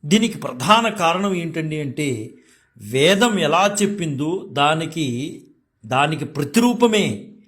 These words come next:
ఆ ధర్మానికి ప్రతిరూపమే శ్రీరాముడు. వేదవేద్యుడైన భగవంతుడు అయోధ్యా నగరంలో దశరథుని ఇంట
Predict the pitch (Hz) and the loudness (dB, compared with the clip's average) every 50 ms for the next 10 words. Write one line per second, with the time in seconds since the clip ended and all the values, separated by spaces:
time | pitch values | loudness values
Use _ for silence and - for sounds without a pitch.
0 | _ _ _ - - 92 110 139 147 117 107 113 131 151 170 190 208 226 240 240 | _ _ _ -14 -8 -2 0 0 0 -2 -4 -6 -6 -4 0 2 4 4 4 2
1 | 240 196 214 - 180 180 - - 208 214 208 208 185 175 165 160 151 131 110 - | 0 -2 -2 -2 -4 -4 -2 -2 -2 -2 -2 -2 -2 -2 -2 -2 -2 -2 -4 -8
2 | - - - - - 127 110 113 127 143 139 127 104 98 101 - - - _ _ | -12 -16 -14 -12 -10 -8 -6 -4 -2 -2 -2 -2 -4 -8 -12 -16 -20 -20 _ _
3 | _ _ _ _ _ _ _ _ _ _ _ _ _ - 104 113 127 165 175 175 | _ _ _ _ _ _ _ _ _ _ _ _ _ -10 -8 -2 2 2 4 6
4 | 190 208 226 208 175 160 165 240 226 226 214 208 208 196 175 131 - 160 156 185 | 6 4 4 2 -2 -2 0 2 4 4 4 2 2 0 0 -2 -4 -4 -2 0
5 | 196 214 220 208 214 208 180 151 127 107 - - - - _ _ _ _ - 107 | 0 0 0 0 0 0 0 0 -2 -4 -6 -12 -20 -20 _ _ _ _ -10 -4
6 | 117 151 185 220 240 233 160 175 226 226 220 214 202 196 185 180 180 175 165 160 | 0 4 4 4 4 4 2 2 4 4 4 4 2 0 0 -2 -2 -2 -2 -2
7 | 151 156 160 180 202 208 - - - _ _ _ - 127 120 151 165 160 - 247 | -2 -2 -2 -2 -4 -6 -10 -18 -20 _ _ _ -10 0 2 2 2 4 4 4
8 | 240 247 208 233 220 190 175 156 156 175 - 190 165 127 117 | 4 4 2 2 2 2 2 0 -2 -2 0 0 0 0 0